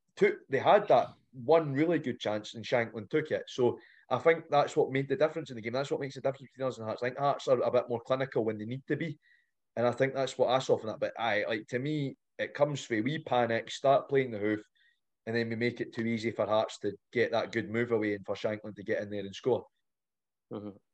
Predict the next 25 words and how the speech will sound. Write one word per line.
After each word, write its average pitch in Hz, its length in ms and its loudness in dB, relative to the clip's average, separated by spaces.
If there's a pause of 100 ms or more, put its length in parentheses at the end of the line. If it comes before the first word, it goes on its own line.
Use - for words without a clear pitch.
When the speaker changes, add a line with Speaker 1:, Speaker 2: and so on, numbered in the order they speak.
(120)
Speaker 2:
What 147 200 2
do 147 60 0
you 156 80 6
think 135 200 2
about 101 140 -2
the - 60 -6
position 113 400 -4
of 101 60 2
the 98 80 2
defending, 110 600 -2 (160)
uh, 101 300 2 (260)
Aidan? 104 300 -4
You're 113 220 4
obviously, 104 420 0
you 110 140 2
obviously 101 240 -2
play 107 160 -2
for - 80 -8
a - 100 -6
team 120 160 -2
and 110 120 -4
things 107 200 -4
like - 80 6
that. 98 240 2
So, 101 240 -6